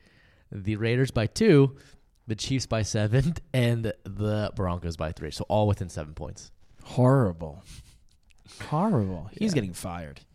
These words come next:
Speaker 1: He's gonna get fired, and Phil is probably gonna lose his job.
Speaker 2: You, you're, they have Eckler. They have Gordon. They have Hunter
Speaker 1: So we're,
Speaker 2: Henry.
Speaker 1: so we're pressing pause on the South right now. We're talking about the Chargers.
Speaker 2: Yeah, I'll press a little pause on this, if I may delve into them.
Speaker 1: Let me
Speaker 2: I
Speaker 1: take
Speaker 2: mean,
Speaker 1: a deep breath.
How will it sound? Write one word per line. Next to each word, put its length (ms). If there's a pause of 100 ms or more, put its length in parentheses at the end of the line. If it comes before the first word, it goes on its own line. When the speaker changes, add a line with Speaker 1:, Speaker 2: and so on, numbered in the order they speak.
(440)
Speaker 1:
He's 240
gonna 140
get 120
fired, 500 (260)
and 400
Phil 480
is 240
probably 400
gonna 160
lose 160
his 80
job. 320 (1900)
Speaker 2:
You, 200
you're, 160 (220)
they 80
have 200
Eckler. 420 (260)
They 120
have 200
Gordon. 400 (260)
They 140
have 140 (100)
Hunter 380
Speaker 1:
So 100
we're, 80
Speaker 2:
Henry. 120
Speaker 1:
so 80
we're 60
pressing 280
pause 280
on 60
the 60
South 280
right 100
now. 320
We're 80
talking 240
about 120
the 60
Chargers. 300
Speaker 2:
Yeah, 300
I'll 80
press 260
a 40
little 180
pause 320
on 80
this, 200
if 140
I 60
may 200
delve 320
into 240
them. 180
Speaker 1:
Let 80
me 40
Speaker 2:
I 40
Speaker 1:
take 80
Speaker 2:
mean, 100
Speaker 1:
a 60
deep 120
breath. 260